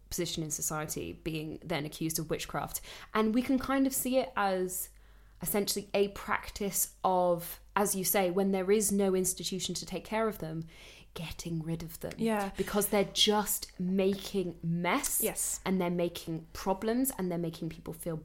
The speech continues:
Speaker 1: bad about their situation. Just get rid of them. Just
Speaker 2: Yeah.
Speaker 1: accuse them of witchcraft and, and,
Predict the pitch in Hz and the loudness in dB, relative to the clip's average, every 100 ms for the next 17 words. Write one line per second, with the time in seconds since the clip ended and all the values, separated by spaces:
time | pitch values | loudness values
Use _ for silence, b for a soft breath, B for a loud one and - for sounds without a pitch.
0 | - 170 165 175 254 277 - B B B | -6 -8 -6 -6 -6 -6 -12 B B B
1 | 180 - 170 165 - - 160 165 - 220 | -2 -2 -2 -4 -4 -6 -6 -4 -4 -2
2 | 269 269 B B - - - 240 202 190 | -2 -4 B B -12 -4 0 2 2 2
3 | 165 143 - - 196 185 180 254 247 247 | 0 -8 -10 -2 0 2 4 4 6 6
4 | 226 196 - 196 185 - 180 175 - 165 | 6 2 2 0 0 0 -2 -2 -2 -2
5 | 165 160 | -2 -4